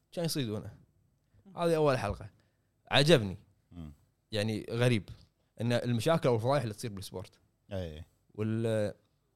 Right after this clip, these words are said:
Speaker 1: الحلقة الثانية ما كملت، شفت بدايتها. اللي لاعب،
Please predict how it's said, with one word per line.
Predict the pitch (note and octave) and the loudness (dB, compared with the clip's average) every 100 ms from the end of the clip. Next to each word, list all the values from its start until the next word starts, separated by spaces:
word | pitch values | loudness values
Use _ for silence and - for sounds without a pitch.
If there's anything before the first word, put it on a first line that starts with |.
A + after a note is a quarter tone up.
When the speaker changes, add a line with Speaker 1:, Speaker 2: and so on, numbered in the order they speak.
| _ _ _ - | _ _ _ -8
Speaker 1:
الحلقة | G#2+ A2+ F3 F#3 | -4 0 0 0
الثانية | - A3 F#3 | 2 4 6
ما | G3+ | 4
كملت، | G3+ C3+ | 4 2
شفت | D3+ | 0
بدايتها. | C3+ C#3 E3+ E3 E3+ A3 _ _ _ _ | -2 0 0 0 -4 -6 _ _ _ _
اللي | A2+ A#2+ B2 | -6 -2 0
لاعب، | D#3 F3 G#2+ | 2 2 2